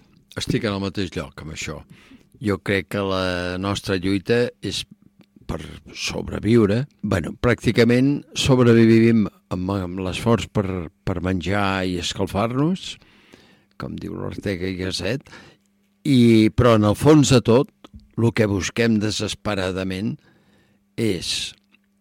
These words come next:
ser estimats i estimar, que això vol dir ser feliços. És a dir, una persona que no se sent estimada acaba sent un monstre. Eh? La ma-, això està estudiadíssim.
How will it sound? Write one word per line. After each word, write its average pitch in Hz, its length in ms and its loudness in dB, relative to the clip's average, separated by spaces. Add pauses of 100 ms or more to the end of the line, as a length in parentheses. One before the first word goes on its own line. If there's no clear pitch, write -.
ser 139 280 2
estimats 117 680 0
i 113 140 2
estimar, 90 640 -2
que 95 120 -6
això 107 180 -4
vol 101 200 2
dir 101 240 0 (180)
ser - 240 -6
feliços. 76 800 -10 (420)
És - 80 -14
a 104 40 0
dir, 120 120 4
una 143 160 4
persona 107 460 0
que 110 140 -2
no 110 140 0
se 110 180 -4
sent 107 280 -4
estimada 101 720 -6 (1120)
acaba 104 320 -4
sent 113 320 0
un 95 120 0
monstre. - 560 -6 (340)
Eh? - 160 -10 (320)
La 95 160 -4
ma-, 101 160 2 (160)
això - 240 0
està 104 180 -4
estudiadíssim. 85 920 -8